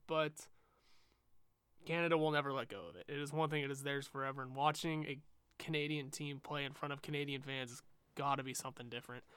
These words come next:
It's, that's something I've never thought of either, but, I mean, you had mentioned seeing every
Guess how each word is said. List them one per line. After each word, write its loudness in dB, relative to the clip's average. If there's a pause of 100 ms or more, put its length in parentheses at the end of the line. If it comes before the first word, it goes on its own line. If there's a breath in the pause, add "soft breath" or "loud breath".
(180 loud breath)
It's, 6
that's 12
something 8
I've 8
never 0
thought 2
of 0
either, 2
but, -4 (1080 loud breath)
I 2
mean, 0
you 6
had 6
mentioned 2
seeing 2
every -2